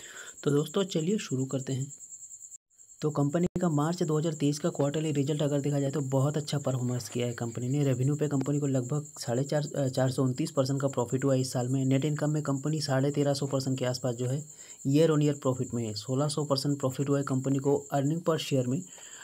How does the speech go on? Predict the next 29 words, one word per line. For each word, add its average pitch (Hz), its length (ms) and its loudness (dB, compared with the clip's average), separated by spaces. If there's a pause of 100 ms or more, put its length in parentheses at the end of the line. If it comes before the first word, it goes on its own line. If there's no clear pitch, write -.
(140)
नेट 156 140 2
प्रॉफिट 160 320 0
मार्जिन 143 400 2
में 170 100 0
कंपनी 156 320 -2
दो 143 140 2
सौ 143 120 0
पचहत्तर 147 380 0
परसेंट 135 440 -2
प्रॉफिट 131 300 -2
में 143 80 2
है 139 100 2
इस 131 120 -2
साल 123 140 2
में। 139 260 0
ऑपरेटिंग 151 520 -2
इनकम 135 320 -2
में 143 120 0
कंपनी 143 380 -2 (160)
उनचास 147 340 2
परसेंट 135 400 0
जो 131 80 0
है 147 160 0
इस 139 160 -4
साल 120 160 -2
में 139 200 0
प्रॉफिट 117 380 -2
में 107 100 -2
है। 104 160 -6